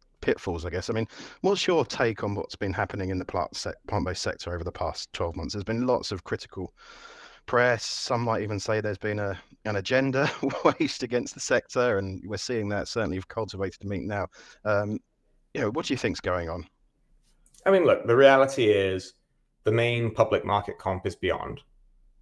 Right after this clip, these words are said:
Speaker 2: And, um, the Beyond product isn't that good, ultimately. Like, uh, they've done amazing stuff as a company, but, like, the product doesn't taste very good. <laughs> Like, their core burger product, some of their sausages are good, but the core burger product doesn't taste very good.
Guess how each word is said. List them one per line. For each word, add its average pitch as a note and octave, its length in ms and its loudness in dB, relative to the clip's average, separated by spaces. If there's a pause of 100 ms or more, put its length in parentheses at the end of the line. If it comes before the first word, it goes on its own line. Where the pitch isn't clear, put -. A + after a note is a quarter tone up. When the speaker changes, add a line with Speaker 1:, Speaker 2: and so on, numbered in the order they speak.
(160)
Speaker 2:
And, G2+ 600 0
um, G2 440 2 (640)
the - 80 -2
Beyond A#2 320 4
product A2 340 6
isn't A2 220 -4 (100)
that F#2+ 180 -2
good, D2 300 -4 (640)
ultimately. F#2 640 -2
Like, F#2+ 200 -4
uh, F#2+ 140 -2
they've G2 120 -2
done G2+ 140 2
amazing G2 320 0
stuff - 240 0
as E2+ 100 -6
a E2+ 40 -6
company, E2 440 -6
but, - 160 -8
like, E2 320 0 (680)
the - 40 -20
product C#3+ 260 4
doesn't F2+ 180 -2
taste - 240 -8
very D2 140 -10
good. C#2+ 200 -4
<laughs> - 40 -20 (420)
Like, E2+ 100 4
their F#2+ 80 4
core - 240 2
burger D#2 240 0
product, - 300 0
some G#2+ 120 -2
of - 20 2
their E2+ 100 0
sausages D#2+ 340 -2
are - 60 -12
good, - 200 -6
but D#2+ 120 -4
the - 40 -2
core B2 220 6
burger F2 220 4
product D2 240 2
doesn't - 160 -12
taste - 240 -8
very - 160 -10
good. - 220 -8